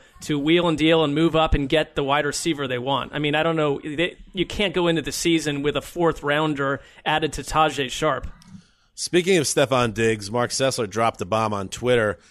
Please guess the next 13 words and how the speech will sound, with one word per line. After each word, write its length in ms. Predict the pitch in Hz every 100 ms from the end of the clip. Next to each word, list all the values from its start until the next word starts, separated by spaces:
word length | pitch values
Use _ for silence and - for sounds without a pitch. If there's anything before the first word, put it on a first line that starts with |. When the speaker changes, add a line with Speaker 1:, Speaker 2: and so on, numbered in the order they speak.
| _
Speaker 2:
Sam 280 | - 123 104
Bradford 440 | 107 127 - 98
didn't 200 | 110 110
even 160 | 107 107
know 180 | 107
it 100 | 98
hit 180 | - 143
him. 160 | 110 104
Here's 240 | 120 113
the 80 | 107
tweet 260 | - 123 107
from 160 | 104
Mark. 280 | 117 123 113